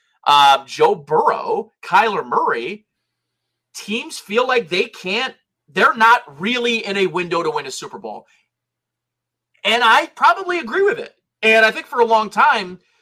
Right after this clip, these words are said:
I was under the spell, Bruce, that the Bills,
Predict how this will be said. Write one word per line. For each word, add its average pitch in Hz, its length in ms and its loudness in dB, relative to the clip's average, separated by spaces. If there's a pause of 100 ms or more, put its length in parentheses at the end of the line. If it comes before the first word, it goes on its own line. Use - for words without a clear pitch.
(260)
I 240 220 2
was 269 220 -10
under 202 260 0
the 156 100 -8
spell, 185 440 0
Bruce, 117 460 -10 (300)
that 170 120 -4
the 160 100 -4
Bills, 190 840 0